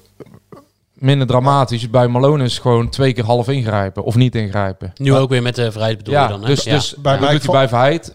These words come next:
Speaker 1: bij Dalmau gewoon twee keer zijn directe tegenstander.
Speaker 3: Mike van der Hoorn die uit de rug van Cargo loopt, eh,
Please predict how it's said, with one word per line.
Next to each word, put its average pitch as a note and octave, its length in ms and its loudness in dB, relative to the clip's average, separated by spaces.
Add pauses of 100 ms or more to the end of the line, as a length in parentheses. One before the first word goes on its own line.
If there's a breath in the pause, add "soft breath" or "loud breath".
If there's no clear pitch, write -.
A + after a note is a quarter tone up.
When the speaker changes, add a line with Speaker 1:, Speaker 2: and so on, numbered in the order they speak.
Speaker 1:
bij A#2+ 260 -2
Dalmau B2 540 0
gewoon C3+ 240 -6
twee C3+ 180 -2
keer C3+ 80 -6
zijn A2+ 120 -6
directe B2 320 0
tegenstander. A#2 520 -2
Speaker 3:
Mike B2 120 0
van C#3 120 -4
der A#2+ 80 2
Hoorn C3 220 -2
die B2 80 0
uit A#2+ 120 0
de A#2+ 60 -8
rug A#2+ 140 -4
van - 220 -6
Cargo B2 400 0
loopt, B2 240 -4
eh, G#2+ 80 -8